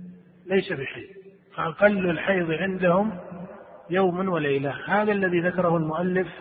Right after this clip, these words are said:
هو المشهور من مذهب الإمام أحمد، وهو مذهب الإمام الشافعي،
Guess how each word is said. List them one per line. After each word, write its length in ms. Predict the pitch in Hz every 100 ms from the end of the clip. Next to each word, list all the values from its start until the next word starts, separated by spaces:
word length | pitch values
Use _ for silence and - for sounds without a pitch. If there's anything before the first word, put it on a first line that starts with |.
| - - - - - 185
هو 100 | 196
المشهور 520 | 180 165 - 190 180
من 180 | 170 165
مذهب 300 | 180 175 156
الإمام 400 | 151 160 180 160
أحمد، 380 | 143 - 123 117 - - - - _ _ _ _ _ _ _ _ _ _ _ _ _
وهو 360 | 156 190 202 190
مذهب 360 | 196 185 185 175
الإمام 560 | 165 170 180 190 185 - - - - -
الشافعي، 680 | - - 170 156 156 139